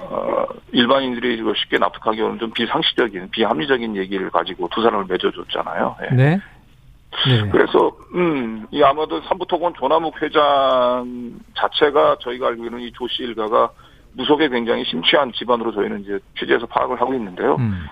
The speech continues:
Speaker 1: 김건희 씨의 현재 그 무속에 대한 심취에도 이 조남욱 회장이 일정한 영향을 미쳤을 거라고 저희는 이제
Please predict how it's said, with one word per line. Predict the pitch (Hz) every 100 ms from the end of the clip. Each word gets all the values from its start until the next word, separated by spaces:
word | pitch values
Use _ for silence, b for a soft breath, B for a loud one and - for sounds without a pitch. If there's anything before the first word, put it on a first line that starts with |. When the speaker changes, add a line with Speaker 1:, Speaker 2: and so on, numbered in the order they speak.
| B -
Speaker 1:
김건희 | 135 143 143
씨의 | 131 143 135
현재 | 143 127 127 120
그 | 117 113 104
무속에 | 107 123 131 117
대한 | 117 117
심취에도 | - 98 - 120 107 90 104 - B B B B B
이 | 127
조남욱 | - 117 - 120 -
회장이 | 120 120 123
일정한 | 117 120 113 110
영향을 | 98 110 107 107 107 104
미쳤을 | 95 - -
거라고 | 110 98 95 107
저희는 | 95 92 90
이제 | 87